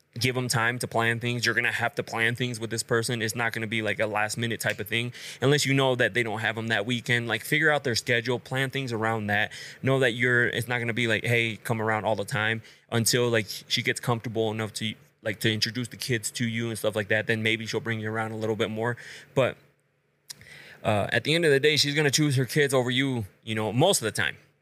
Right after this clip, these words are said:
Uh, most of the time, the moms are gonna choose the kids over you. Uh, and, and it happens too, the, like, vice versa, you know. Uh, guys will choose their kids over the girl, and you have to respect that decision, 'cause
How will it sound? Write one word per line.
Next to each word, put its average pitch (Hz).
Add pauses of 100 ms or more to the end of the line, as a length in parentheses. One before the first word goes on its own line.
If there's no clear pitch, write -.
(360)
Uh, 110
most 143
of 160
the 135
time, 131
the 117
moms 123
are 113
gonna 113
choose 120 (280)
the 117
kids 117
over 110
you. 113 (400)
Uh, 98 (100)
and, 120 (800)
and 113
it 110
happens 131
too, 156
the, 117 (220)
like, 107
vice 117
versa, 135
you 107
know. 104 (380)
Uh, 98 (100)
guys 120
will 113
choose 123
their 113
kids 123
over 110
the 110
girl, 123 (340)
and 113
you 123
have 131
to 135
respect 156
that 113
decision, 104
'cause 104